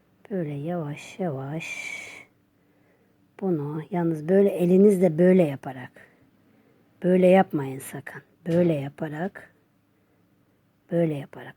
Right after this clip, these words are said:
bakın. İpin ters yönüne değil. Şö-, şöyle yaparak.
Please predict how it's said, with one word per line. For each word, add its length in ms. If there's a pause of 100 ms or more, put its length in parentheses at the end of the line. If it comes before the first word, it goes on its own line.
bakın. 320 (880)
İpin 320
ters 440
yönüne 440
değil. 460 (2250)
Şö-, 380
şöyle 420
yaparak. 640